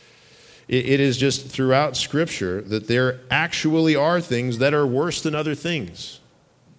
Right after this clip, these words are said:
And one of, one of those places is right here. That it is actually worse to give approval to those who practice these deadly things than it is to do them yourself.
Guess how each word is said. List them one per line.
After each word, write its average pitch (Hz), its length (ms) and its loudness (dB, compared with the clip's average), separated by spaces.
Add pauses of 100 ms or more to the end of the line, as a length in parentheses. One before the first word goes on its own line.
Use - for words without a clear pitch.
(540)
And 110 220 -4
one 151 200 2
of, 185 220 -4
one 143 140 0
of 151 140 -2
those 139 280 2
places 127 680 -4
is 98 160 -6
right 101 240 -4
here. 107 260 -8 (1500)
That 117 140 2
it 110 100 2
is 110 140 -2
actually 135 560 0
worse 120 800 -4 (420)
to 110 140 -2
give 127 240 0
approval 135 720 0
to - 140 -6
those 127 460 -2
who 117 200 -4
practice 131 840 -4 (100)
these 113 340 -4
deadly 107 500 -4
things 85 560 -14 (580)
than 104 140 -6
it 101 140 -2
is 110 240 -2
to - 100 -14
do 98 220 -6
them 92 200 -10
yourself. 87 600 -10